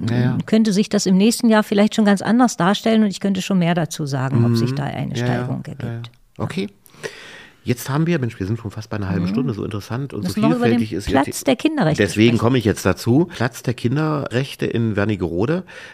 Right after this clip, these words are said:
Speaker 1: Warum soll es den geben und wo wird er sein und womit hängt das zusammen und was wird, äh, was kann man davon erwarten? Ich glaub, das, äh, ist, ich kenne das natürlich schon ein bisschen, weil ich auch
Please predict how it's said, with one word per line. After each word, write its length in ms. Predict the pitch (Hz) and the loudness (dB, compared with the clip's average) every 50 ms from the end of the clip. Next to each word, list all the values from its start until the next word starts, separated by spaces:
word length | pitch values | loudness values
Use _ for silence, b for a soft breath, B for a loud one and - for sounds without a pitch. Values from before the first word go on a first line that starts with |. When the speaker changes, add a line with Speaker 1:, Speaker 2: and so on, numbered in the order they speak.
| B B - - - - - - - - - - - - - | B B -20 -20 -20 -20 -18 -18 -18 -20 -20 -20 -20 -6 -2
Speaker 1:
Warum 320 | 90 92 107 139 156 139 | -2 0 0 2 2 2
soll 140 | 110 123 135 | 2 2 0
es 120 | 135 127 - | -2 -2 -4
den 220 | - 131 127 123 | -6 -6 -6 -6
geben 360 | 101 87 80 80 76 73 71 | -4 -4 -4 -4 -4 -4 -4
und 160 | - 95 92 90 | -4 -2 -2 0
wo 120 | 113 110 | 0 -2
wird 120 | 113 113 | 0 0
er 100 | 110 104 | -2 -2
sein 360 | 95 120 131 120 90 76 65 - | -2 -2 -2 -2 -2 -2 -2 -2
und 220 | - 95 85 - | -2 -2 -2 -2
womit 280 | - 98 110 123 123 - | -4 -2 0 2 2 2
hängt 160 | 127 135 - | 0 0 -2
das 120 | 113 - - | -2 -4 -4
zusammen 320 | 113 98 104 120 143 156 | -4 -2 0 2 2 2
und 140 | - 110 - | 0 0 -2
was 340 | 113 117 - - - 120 113 | -2 -4 -6 -10 -12 -4 -2
wird, 360 | 120 123 - - - - - - | -2 -2 -2 -6 -18 -16 -10 -8
äh, 240 | - 104 - - - - | -6 -4 -4 -4 -4 -4
was 180 | - 104 - - | -6 -6 -6 -6
kann 140 | - 120 | -4 -2
man 100 | 127 127 | -2 -2
davon 260 | 117 117 113 - 131 - | -2 -2 -4 -4 -4 -4
erwarten? 380 | 113 110 87 76 - - 69 | -4 -6 -6 -8 -10 -10 -12
Ich 100 | 67 - | -10 -8
glaub, 160 | - 104 - | -8 -8 -8
das, 160 | - 104 - - | -8 -8 -8 -10
äh, 280 | - - - 87 - | -10 -8 -8 -8 -8
ist, 220 | - 104 - - - | -8 -10 -10 -10 -12
ich 140 | 110 - - | -12 -8 -4
kenne 160 | - 131 139 | -2 -2 0
das 80 | 156 151 | 0 0
natürlich 260 | 165 156 165 156 - | -2 -2 -2 -2 -2
schon 120 | 165 151 | -2 -2
ein 80 | 151 147 | 0 0
bisschen, 280 | 156 156 - 165 139 | -2 0 0 0 2
weil 100 | 107 92 | 2 2
ich 140 | 101 104 - | 0 0 -2
auch 100 | - - | -4 -6